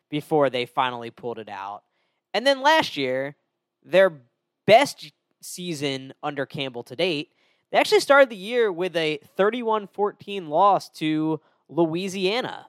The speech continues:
the Raging Cajuns. So early September clunkers are, are nothing new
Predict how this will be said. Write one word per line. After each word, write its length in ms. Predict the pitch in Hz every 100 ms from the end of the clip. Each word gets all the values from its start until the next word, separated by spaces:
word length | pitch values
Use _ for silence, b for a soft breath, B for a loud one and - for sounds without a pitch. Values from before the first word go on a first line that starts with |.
| -
the 100 | 143
Raging 400 | 143 185 180 196
Cajuns. 500 | 202 233 123 101 -
So 320 | - 208 175 b b b b _ _ _
early 460 | 196 240 277 277 254
September 1200 | - 247 - - 180 196 190 190 170 165 147 120 _ _ _ _ -
clunkers 640 | - 180 165 131 123 120
are, 160 | 135 127
are 140 | 151
nothing 680 | 143 151 202 214 214 160 131
new 600 | 135 135 131 127 120 113